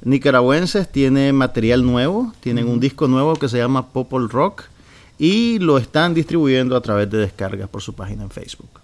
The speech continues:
Speaker 2: Eh, hace poco, todavía, eh, el viernes que vi que, eh, no, el jueves pasa-, antepasado que vi la entrevista, decían que todavía no estaba listo para descarga.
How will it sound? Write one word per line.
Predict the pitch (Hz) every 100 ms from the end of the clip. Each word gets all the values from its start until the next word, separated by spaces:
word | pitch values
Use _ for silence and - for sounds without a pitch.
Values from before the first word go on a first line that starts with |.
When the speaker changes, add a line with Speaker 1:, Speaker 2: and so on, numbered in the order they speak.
| -
Speaker 2:
Eh, | 120 120 117
hace | 113 139 131
poco, | 131 123 107
todavía, | 113 113 113 127 147 160 165 - - -
eh, | 107 104 95 104
el | 104
viernes | 104 123 151 175 175
que | 127 120
vi | 131
que, | 147 139 123
eh, | - - - 78 - -
no, | 117 98 90
el | 95
jueves | - 135 143 175 147 135
pasa-, | - 123 - 123 -
antepasado | 117 117 113 113 - 135 123
que | 107
vi | 104 113
la | 131
entrevista, | 139 131 127 139 143
decían | 127 113 127 123 131
que | 127 120
todavía | 117 113 104 107 127 143
no | 131
estaba | 127 120 113 113
listo | 110 - 107
para | 107 104
descarga. | 107 - 110 101 92